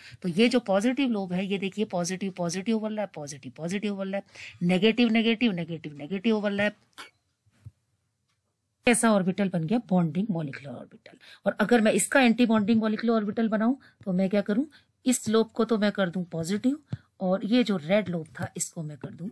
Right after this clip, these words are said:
नेगेटिव लोब। अब देखिए, पॉजिटिव नेगेटिव, पॉजिटिव नेगेटिव overlap, पॉजिटिव नेगेटिव, पॉजिटिव नेगेटिव overlap। अब ये क्या बन गया? एंटी बॉन्डिंग मॉलिक्यूलर ऑर्बिटल।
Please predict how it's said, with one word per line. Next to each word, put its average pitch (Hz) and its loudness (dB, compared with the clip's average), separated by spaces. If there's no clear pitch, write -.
नेगेटिव 143 -12
लोब। - -20
अब 185 2
देखिए, 208 2
पॉजिटिव 185 0
नेगेटिव, 185 0
पॉजिटिव 151 -10
नेगेटिव 160 -4
overlap, 196 -4
पॉजिटिव 214 4
नेगेटिव, 214 0
पॉजिटिव 156 -8
नेगेटिव 185 -4
overlap। 190 -6
अब 208 -2
ये 254 4
क्या 262 2
बन 269 0
गया? 240 2
एंटी 214 4
बॉन्डिंग 180 -6
मॉलिक्यूलर 131 -12
ऑर्बिटल। - -20